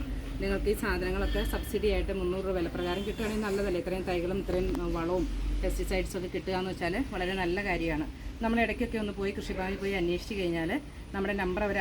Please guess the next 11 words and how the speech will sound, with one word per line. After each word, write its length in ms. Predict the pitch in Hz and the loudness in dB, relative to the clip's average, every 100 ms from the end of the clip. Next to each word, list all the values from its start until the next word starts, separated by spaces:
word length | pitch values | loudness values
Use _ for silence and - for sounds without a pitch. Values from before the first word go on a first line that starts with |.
| 165 | 2
ആഡ് 160 | 170 | 2
ചെയ്യും. 200 | 175 175 269 180 | 2 0 -2 -2
അപ്പോൾ 120 | 202 | -2
ഇങ്ങനെ 180 | 190 208 202 | 0 0 0
വരുന്ന 200 | 180 214 254 | -2 -2 0
സാധനങ്ങൾ, 400 | 196 180 180 185 160 - | 0 2 0 -2 -2 -2
സാധനങ്ങൾ, 360 | 214 190 196 190 190 | -2 0 0 -2 -2
വിത്തുകൾ, 260 | - 185 196 | -2 -4 0
തൈകളൊക്കെ 340 | 190 180 190 190 | 0 0 -2 -2
വരുന്ന 180 | 175 180 202 | -2 -2 -2
സമയത്ത് 300 | 170 165 | -2 -2